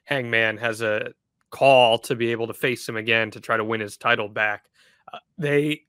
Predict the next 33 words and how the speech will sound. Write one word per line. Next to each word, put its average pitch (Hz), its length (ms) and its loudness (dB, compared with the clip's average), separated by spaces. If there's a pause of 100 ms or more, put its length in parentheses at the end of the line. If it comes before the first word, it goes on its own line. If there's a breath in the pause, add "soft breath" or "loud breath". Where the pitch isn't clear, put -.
(120)
have 131 280 0
just - 380 -2 (580)
fantastic 123 640 -2
chemistry 110 460 -10
together 104 420 -8 (460)
and 107 200 -6
really 117 260 2
bring 110 260 -4
out 104 140 -4
the - 40 -14
best 113 220 -4
of 117 60 -6
each 110 100 -8
other. 127 180 -2
And 127 100 -4
Swerve, 165 480 0
who 143 220 -6
I 147 180 -2
know 151 460 -2
Tony 139 380 -4
Khan 131 260 -4
has 120 200 -8
viewed 123 420 -8 (420)
as 123 100 -8
a 131 60 -8
future 139 340 -6
world 127 260 0
champion 123 400 0
for 123 200 -2
a 117 40 -2
very 123 240 2
long 117 300 -4
time, 123 400 -4